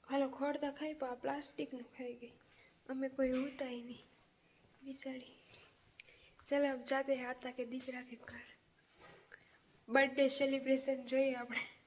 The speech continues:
ઇઝરાયલનું બર્થડે સેલિબ્રેશન કેવું હોય? લગભગ એનો કાલે બર્થડે હતો પણ અમે ગયા નહીં.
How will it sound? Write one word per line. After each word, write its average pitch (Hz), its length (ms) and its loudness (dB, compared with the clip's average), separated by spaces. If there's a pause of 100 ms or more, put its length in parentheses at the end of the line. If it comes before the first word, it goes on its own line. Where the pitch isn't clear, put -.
(180)
ઇઝરાયલનું 254 560 0
બર્થડે 262 260 0
સેલિબ્રેશન 254 580 -6
કેવું 262 420 -4
હોય? 277 180 -14 (880)
લગભગ 294 280 2
એનો 294 160 -2
કાલે 285 320 2
બર્થડે 277 280 -2
હતો 277 220 -6
પણ 262 180 -2
અમે 254 120 -8
ગયા 262 300 -4
નહીં. 277 220 -8